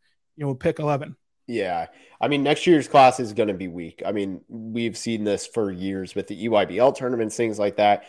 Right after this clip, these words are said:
Speaker 2: It's a year that was heavily affected by covid, I think, is a big reason why.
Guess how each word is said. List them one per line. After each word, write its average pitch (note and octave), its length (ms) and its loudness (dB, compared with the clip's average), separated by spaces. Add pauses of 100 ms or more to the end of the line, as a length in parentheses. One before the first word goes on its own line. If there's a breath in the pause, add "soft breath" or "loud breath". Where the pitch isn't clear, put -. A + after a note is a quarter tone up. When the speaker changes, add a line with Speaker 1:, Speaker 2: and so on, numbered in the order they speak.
(220 loud breath)
Speaker 2:
It's - 140 0
a C#3 40 0
year C#3 220 6
that B2+ 80 6
was A#2 120 0
heavily A2 280 2
affected G2 340 -4
by F#2 120 -4
covid, F#2+ 340 -6
I G2 80 -2
think, G2+ 220 -8
is F2+ 80 -12
a F#2+ 60 -10
big F#2+ 200 -6
reason G2+ 360 -8
why. G2+ 320 0